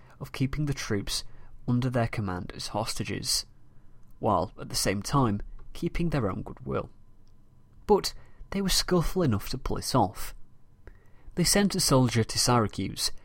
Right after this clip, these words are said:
to vouch for the lies which had been spread about the Roman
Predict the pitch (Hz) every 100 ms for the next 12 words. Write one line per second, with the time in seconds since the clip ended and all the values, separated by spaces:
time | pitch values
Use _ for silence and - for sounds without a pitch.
0 | - - 131 131 143 139 - 127 107 98
1 | 95 101 - - 120 - 104 104 - 104
2 | 92 - 95 98 113 95 95 101